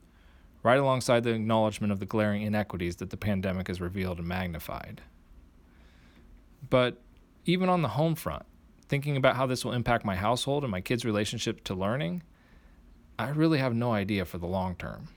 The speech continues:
I'd like to think that they'll have more of a growth mindset in the future. I'd love to think that they'll let us in more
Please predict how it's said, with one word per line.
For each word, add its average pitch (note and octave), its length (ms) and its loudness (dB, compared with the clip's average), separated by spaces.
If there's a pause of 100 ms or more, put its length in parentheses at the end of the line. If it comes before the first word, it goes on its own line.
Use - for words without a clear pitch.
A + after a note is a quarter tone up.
(1300)
I'd C3 140 4
like F#3 240 2
to D3 80 0
think A#2 200 0
that G#2 140 -4
they'll A2+ 120 0
have G#2 140 0
more A2 160 2
of G2 80 -4
a G2+ 40 -10
growth G#2 280 0
mindset G#2+ 460 0
in C#2+ 60 -12
the D2+ 60 -10
future. - 480 -12 (1040)
I'd B2 140 2
love D3 240 4
to C#3+ 80 -2
think A#2+ 240 0
that G#2+ 140 -4
they'll G#2+ 300 4
let B2 180 4
us A2+ 180 -2
in C3 160 2
more D#2+ 420 -4